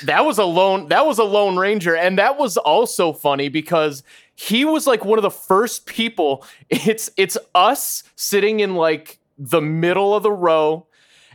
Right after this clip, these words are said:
and then maybe four or five other people <laughs> scattered throughout the theater. And then this kid comes in and sits directly next to me. So I'm like,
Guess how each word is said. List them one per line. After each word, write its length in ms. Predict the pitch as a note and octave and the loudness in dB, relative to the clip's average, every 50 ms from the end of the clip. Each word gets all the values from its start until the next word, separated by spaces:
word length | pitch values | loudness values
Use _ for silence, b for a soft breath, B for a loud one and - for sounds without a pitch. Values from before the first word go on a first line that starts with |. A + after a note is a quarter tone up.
| b _ | b _
and 220 | E3 F3+ F#3 F3+ F3 | 0 0 0 2 2
then 340 | E3+ E3 E3 D#3+ D#3 E3 - | 2 2 2 0 -2 -4 -4
maybe 560 | D#3 D#3+ F3 F#3 G3 F#3+ G3 G#3+ F3 A3+ A3 | -2 -4 -2 0 0 0 0 -2 -2 -4 -4
four 360 | G3+ - - - G3 F#3+ G3+ G3+ | -6 -6 -4 -2 0 0 0 0
or 60 | F#3 | 0
five 300 | - G3+ F#3 F3+ F#3 F3+ | 0 0 2 2 2 0
other 160 | F3+ F3 F3 | -2 -2 -4
people 320 | F3+ - F3 E3 - F3 | -4 -6 -8 -6 -6 -6
<laughs> 120 | D#3+ - - | -6 -6 -6
scattered 400 | - - - F#3 D#3+ E3 E3+ - | -6 -2 0 0 0 0 -2 -4
throughout 280 | F#3 - G3+ E3 D#3 | -2 -2 0 -2 0
the 80 | - D#3+ | 0 -4
theater. 460 | D3+ - G3+ F3 E3+ D#3+ C#3+ C#3 C3+ B A#3 C4 B B | -4 -2 -4 -2 -2 0 0 -2 -2 B -6 -10 B B
And 80 | - D#3+ | 0 2
then 160 | E3 E3 D#3+ | 2 2 2
this 280 | D3 F3+ - - - - | -2 -2 -2 -4 -8 -8
kid 300 | - - - A#3 A#3 - | -8 -2 -2 -2 -2 -2
comes 400 | - - G#3+ G#3 G3+ F3+ D#3 F3 | 0 2 2 2 2 -2 -2 -2
in 280 | F#3 F#3 E3+ D#3 D#3 D3+ B B A#3 B | 0 0 0 0 -2 -6 B B -6 B
and 200 | - D3+ E3 D#3+ | -2 -2 -2 -2
sits 300 | - - F#3 F3 E3+ - F#3 | -4 -2 -4 -4 -2 -6 -8
directly 760 | D#3+ - F3+ F3 D#3+ D3 D3 D#3+ F3 G3 F#3+ - G#3 G#3+ G#3+ | -2 0 0 2 2 0 0 2 0 0 0 0 -2 0 0
next 300 | G3+ G3 F#3+ F#3+ - - | 2 0 0 0 -2 -4
to 120 | - F#3+ E3 | -4 -2 -2
me. 300 | E3 E3 D#3 D3 C#3+ C#3+ | 0 -2 -2 -2 -4 -4
So 160 | - - E3 | -2 -2 -2
I'm 100 | D#3+ D#3+ | -2 0
like, 260 | D#3 D3+ D3+ D3+ D3+ | 0 0 0 -2 -4